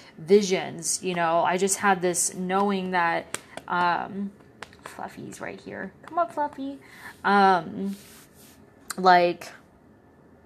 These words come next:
just take care of yourself, slow down. You don't need to rush. Um, it, and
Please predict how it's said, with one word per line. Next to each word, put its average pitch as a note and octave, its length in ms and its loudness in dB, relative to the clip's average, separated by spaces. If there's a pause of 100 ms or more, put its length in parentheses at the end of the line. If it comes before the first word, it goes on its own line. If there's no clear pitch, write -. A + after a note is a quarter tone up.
(280)
just - 220 -6
take A3+ 160 2
care G3 280 6
of F#3+ 140 0
yourself, E3+ 380 0
slow F#3 260 4
down. F3+ 420 0
You E3+ 100 -8
don't E3+ 160 -8
need F3+ 140 -6
to F3 80 -4
rush. E3 720 2 (640)
Um, F#3 1200 -2 (1500)
it, F#3+ 560 4
and F#3+ 300 -2